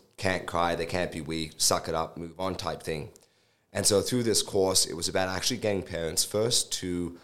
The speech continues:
understand how they feel about different emotions, and then to be able to actually help guide their, their kids through those emotions as well. And the first stage of that, which I think a lot of parents struggle with,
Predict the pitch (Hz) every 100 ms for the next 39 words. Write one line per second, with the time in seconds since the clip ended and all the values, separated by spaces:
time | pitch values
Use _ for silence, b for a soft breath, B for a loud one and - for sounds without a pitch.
0 | B B - 104 120 110 101 92 82 110
1 | 82 87 85 - 95 92 95 - - _
2 | - 90 90 90 95 - 92 92 104 -
3 | - - b b b b b b 82 90
4 | 92 95 92 - 113 123 143 - 110 104
5 | 98 85 95 - 90 85 82 87 82 80
6 | - 87 82 - 107 76 69 - - -
7 | 92 87 85 85 80 85 78 78 - 87
8 | 113 139 98 85 85 98 - 123 120 -
9 | - - - 92 107 101 90 85 - 82
10 | 87 90 87 87 82 92 85 80 - 90
11 | 95 107 80 80